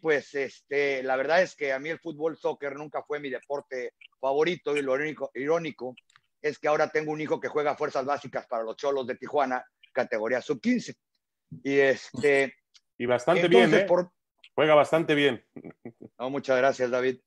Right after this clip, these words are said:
Speaker 1: Este, y bueno, el asunto es que cuando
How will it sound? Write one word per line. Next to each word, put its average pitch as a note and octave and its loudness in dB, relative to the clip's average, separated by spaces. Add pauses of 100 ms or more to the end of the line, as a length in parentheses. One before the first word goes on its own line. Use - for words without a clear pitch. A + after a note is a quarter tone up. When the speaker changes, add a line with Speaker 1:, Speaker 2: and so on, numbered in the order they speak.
Speaker 1:
Este, C3 -4 (400)
y D3+ -6
bueno, F3+ 2 (240)
el D3+ -2
asunto G3 -2
es D#3 -10
que D#3+ -2
cuando C#3 0